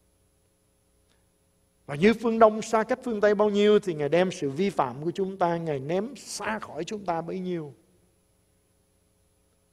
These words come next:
Không phải Chúa, nhưng mà là chúng ta.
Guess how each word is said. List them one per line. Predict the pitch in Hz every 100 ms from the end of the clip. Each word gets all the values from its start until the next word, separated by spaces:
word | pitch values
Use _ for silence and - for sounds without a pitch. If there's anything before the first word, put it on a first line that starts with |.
| _ _
Không | 151
phải | 139
Chúa, | 143 165 165 180 - _ _ _ _ _ _ _ _ _
nhưng | 135
mà | 127
là | 120
chúng | 117 135
ta. | 135 120